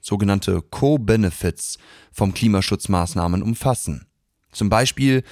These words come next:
ein gesünderer Lebensstil durch reduzierten Fleischverzehr, mehr Fahrten mit dem Fahrrad oder weniger Konsumstress. Ein solch positiver und holistischer Blick auf die Zukunft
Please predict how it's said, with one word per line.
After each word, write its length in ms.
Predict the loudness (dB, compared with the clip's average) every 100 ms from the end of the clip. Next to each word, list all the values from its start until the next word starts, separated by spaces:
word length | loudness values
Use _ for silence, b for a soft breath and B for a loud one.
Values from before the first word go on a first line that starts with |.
| B B
ein 220 | -2 0 2
gesünderer 520 | 2 2 2 2 2
Lebensstil 800 | 4 2 0 -4 -2 0 0 -4
durch 320 | -4 -2 -2 -2
reduzierten 580 | -2 -2 -2 -2 -2
Fleischverzehr, 840 | 0 0 0 0 -4 -4 -6 -8 -10 b b b b b
mehr 320 | -2 2 2 2
Fahrten 640 | 4 4 4 2 2 0
mit 120 | -2
dem 120 | -2
Fahrrad 640 | 0 2 2 4 2 0 b b b b
oder 400 | -2 2 4 4
weniger 420 | 4 4 4 2
Konsumstress. 1080 | 2 0 0 0 0 0 -2 -4 -4 -10 -16 _ _ _ _ _ b b b b b b _ 0
Ein 160 | 2
solch 360 | 4 2 2 0
positiver 720 | 0 2 0 2 2 4 2
und 240 | 0 0 2
holistischer 540 | 2 0 -2 0 0
Blick 360 | 2 0 0 -4
auf 160 | -2
die 140 | -2 0
Zukunft 720 | -2 0 0 0 -2 -10